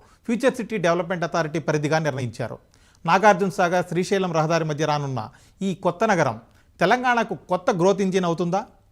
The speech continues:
దీని విషయంలో ముఖ్యమంత్రి రేవంత్ రెడ్డి ఆలోచనలేంటి? నిర్మాణ రంగ ప్రతినిధులు, నిపుణుల అంచనాలు ఏం చెబుతున్నాయి? ఇదే అంశంపై నేటి ప్రతిధ్వని. మన చర్చలో పాల్గొంటున్న వారు శ్రీధర్ రెడ్డి గారు, నరెడ్కో తెలంగాణ ప్రధాన కార్యదర్శి,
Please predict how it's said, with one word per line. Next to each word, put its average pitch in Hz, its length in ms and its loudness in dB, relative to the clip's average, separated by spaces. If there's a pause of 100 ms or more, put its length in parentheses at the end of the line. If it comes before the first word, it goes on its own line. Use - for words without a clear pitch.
(360)
దీని 202 200 0
విషయంలో 233 380 0
ముఖ్యమంత్రి 175 500 -2
రేవంత్ 202 320 0
రెడ్డి 208 160 2
ఆలోచనలేంటి? 180 800 0 (200)
నిర్మాణ 208 320 2
రంగ 190 200 0
ప్రతినిధులు, 196 500 2
నిపుణుల 185 360 0
అంచనాలు 165 460 0
ఏం 147 320 -2
చెబుతున్నాయి? 165 460 -2 (420)
ఇదే 175 120 4
అంశంపై 196 380 0
నేటి 196 200 -2
ప్రతిధ్వని. 120 520 -4 (480)
మన 156 100 -2 (100)
చర్చలో 226 240 2
పాల్గొంటున్న 139 460 0
వారు 113 220 -8 (420)
శ్రీధర్ 202 340 4
రెడ్డి 190 200 0
గారు, 208 300 2 (400)
నరెడ్కో 202 440 4
తెలంగాణ 175 420 0
ప్రధాన 165 340 4
కార్యదర్శి, 170 580 0